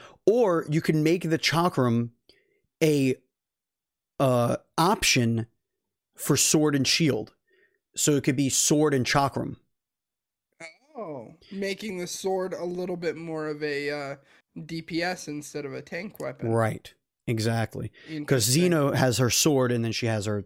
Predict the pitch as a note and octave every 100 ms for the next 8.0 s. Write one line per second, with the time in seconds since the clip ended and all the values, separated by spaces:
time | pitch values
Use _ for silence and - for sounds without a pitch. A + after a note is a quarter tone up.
0 | _ - - A2 - G#2 A2 - A#2 A#2
1 | A2+ A#2+ - A#2+ - - A#2+ A2+ - -
2 | - - - - _ - - - - C3+
3 | C3+ B2 C3+ B2+ B2 - B2 - - -
4 | _ D3 B2+ C3+ - D#3+ D#3+ C#3+ F3 -
5 | C3+ - D#3+ - C3+ A2+ C3 E3+ B2 A#2
6 | - - - - C#3 C#3 C3 C3 - -
7 | D#3 F3+ D3 B2 B2+ A#2+ B2 B2+ A#2